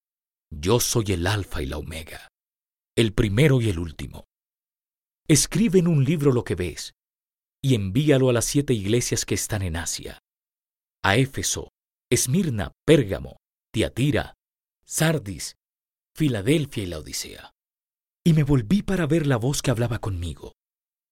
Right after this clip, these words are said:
Y vuelto, vi siete candeleros de oro, y en medio de los siete candeleros, a uno semejante al Hijo del Hombre, vestido de una ropa que llegaba hasta los pies, y ceñido por el pecho con un cinto de oro.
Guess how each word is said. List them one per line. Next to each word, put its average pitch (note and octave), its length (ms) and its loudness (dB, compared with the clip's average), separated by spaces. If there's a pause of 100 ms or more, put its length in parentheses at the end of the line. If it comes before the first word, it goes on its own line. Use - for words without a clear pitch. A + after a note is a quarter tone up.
(300)
Y B2 80 0
vuelto, D3 480 0 (340)
vi C3 200 2
siete - 500 0
candeleros B2+ 680 2
de G#2+ 120 0
oro, C#3+ 340 0 (360)
y A#2 100 0
en F2 140 -2
medio B2+ 240 0
de B2 120 -2
los G#2+ 120 -2
siete B2+ 260 -2
candeleros, A2 640 -2 (500)
a F#2 100 0
uno F3 340 0
semejante A#2+ 600 -2
al F#2 100 -2
Hijo G#2 220 -6
del D2+ 160 -8
Hombre, - 360 -16 (560)
vestido C3 520 0
de C3 100 4
una C#3 220 0
ropa C#3 320 -2
que B2 100 -6
llegaba G#2 380 -4
hasta F#2+ 200 -8
los - 200 -8
pies, - 400 -12 (640)
y D3+ 80 0
ceñido E3+ 400 0
por D#3 140 6
el A#2 160 0
pecho D#3+ 320 0
con C#3+ 140 4
un A#2+ 180 0
cinto C#3+ 500 0
de F#2 100 -2
oro. D2 340 -2